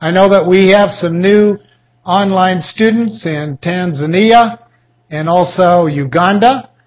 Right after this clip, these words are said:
And I want to remind you, if you are listening, to start with number one. I would encourage you to go back.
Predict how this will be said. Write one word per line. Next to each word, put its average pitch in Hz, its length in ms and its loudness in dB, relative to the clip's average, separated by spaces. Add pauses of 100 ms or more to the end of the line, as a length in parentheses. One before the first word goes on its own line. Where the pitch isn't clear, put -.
(520)
And 165 460 -2
I 170 140 2
want 185 340 0
to 170 500 4
remind 190 540 0
you, 240 220 0
if 214 200 -4
you 143 240 -2
are 143 240 -2
listening, 196 640 -2 (420)
to 165 200 0
start 190 640 0
with 180 260 2 (680)
number 165 720 -2 (200)
one. 131 440 -4 (1040)
I 156 80 -6
would 165 140 0
encourage 170 400 0
you 170 80 -4
to 156 100 -2
go 160 180 0
back. 147 460 -4